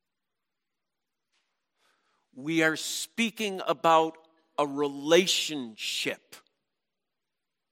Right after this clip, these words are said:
that the Father says, "Because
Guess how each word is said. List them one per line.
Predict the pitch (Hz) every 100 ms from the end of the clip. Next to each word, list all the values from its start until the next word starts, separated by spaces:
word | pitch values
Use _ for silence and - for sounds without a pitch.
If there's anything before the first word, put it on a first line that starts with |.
| _ _ _ _ _ _ _ _ _ -
that | 151 -
the | 147
Father | - 180 196 185 175
says, | - - 135 127 127 131 - - _ _ _ _ _
"Because | 120 - - 190 208 208 208 170 -